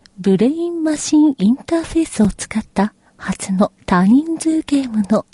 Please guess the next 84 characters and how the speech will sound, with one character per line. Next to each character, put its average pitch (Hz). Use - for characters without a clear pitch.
デ 175
モ 247
版 311
が 302
登 190
場 196
す -
る 196
か 208
も 180
し -
れ 185
ま -
せ -
ん。 -
専 226
門 226
家 -
た 233
ち -
に 208
よ 214
り -
ま 269
す -
と、 240
ゲ 196
ー 208
ム 185
で 214
は -
プ 214
レ 226
イ 220
ヤ 202
ー 190
の 180
本 294
当 302
の 285
感 214
情 202
が 175
リ 175
ア 226
ル 233
タ 214
イ 196
ム 185
で 214
ゲ 175
ー 247
ム 311
キ -
ャ 294
ラ 294
ク -
タ 208
ー 185
に 143
伝 175
達 -
さ 277
れ 269
る 269
と 196
い 151
う 160
こ -
と -
で 151
す。 -
ブ 196
レ 208
イ 262
ン 262
マ 254
シ 247
ン 247
イ 208
ン 240
タ -
ー 294
フ -